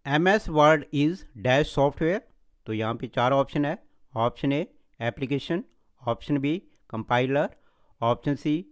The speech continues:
प्रोग्रामिंग, ऑप्शन डी सिस्टम। तो इसका जो सही आंसर है वो है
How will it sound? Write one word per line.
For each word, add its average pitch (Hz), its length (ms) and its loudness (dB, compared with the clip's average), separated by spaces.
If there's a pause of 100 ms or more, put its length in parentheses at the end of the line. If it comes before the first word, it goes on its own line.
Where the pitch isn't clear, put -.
(220)
प्रोग्रामिंग, 127 580 0 (420)
ऑप्शन 123 380 0
डी 147 220 -2 (260)
सिस्टम। 127 400 -4 (540)
तो 117 80 -6
इसका 120 300 -4
जो 127 140 -2
सही 135 320 -2
आंसर 175 280 0
है 135 80 2
वो 110 200 -4
है 107 260 -4